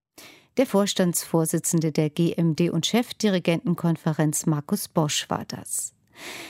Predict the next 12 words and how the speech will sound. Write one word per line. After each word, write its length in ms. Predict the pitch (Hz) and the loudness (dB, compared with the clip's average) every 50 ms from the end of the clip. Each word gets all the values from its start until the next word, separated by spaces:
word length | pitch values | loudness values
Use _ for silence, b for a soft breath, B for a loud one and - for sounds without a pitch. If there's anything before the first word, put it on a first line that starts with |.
| B B B | B B B
Ansonsten 640 | - 220 226 254 269 302 392 - - - 294 302 294 | 2 4 6 6 6 6 4 2 4 6 6 6 6
fällt 500 | 285 - - 247 247 247 247 - - 214 | 4 4 2 4 4 4 2 0 -2 0
wegen 280 | 190 226 233 220 233 220 | 2 2 4 4 4 4
der 260 | 185 208 208 202 202 | 4 4 4 4 2
Corona-Krise 920 | 196 - - 190 - - 202 202 202 196 196 - - - 202 180 180 190 | 0 0 -2 -2 2 2 4 4 4 4 2 0 0 0 0 2 2 2
das 220 | 175 - 190 185 - | 2 2 2 0 2
Impulse 560 | - 190 175 - - - 254 269 240 233 214 | 0 0 0 0 2 2 2 4 4 2 2
Theaterfestival 1080 | - - 196 - - 185 208 233 - 202 170 - - 165 - - - 160 151 160 156 - | 2 0 0 2 2 2 2 2 2 0 0 0 0 -2 0 0 -2 0 0 0 0 0
in 120 | 160 170 | 0 0
N 200 | - 160 165 170 | 0 0 0 2
R 180 | 160 160 156 147 | 2 0 0 2
W 240 | 175 190 196 196 | 2 2 2 2